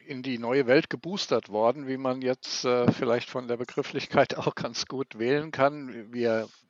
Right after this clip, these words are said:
kamen aus der ganz klassischen Or-, Organisation und, äh, wurden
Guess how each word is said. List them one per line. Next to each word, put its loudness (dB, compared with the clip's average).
kamen 0
aus -2
der 0
ganz 2
klassischen 2
Or-, -2
Organisation -2
und, -8
äh, -14
wurden 0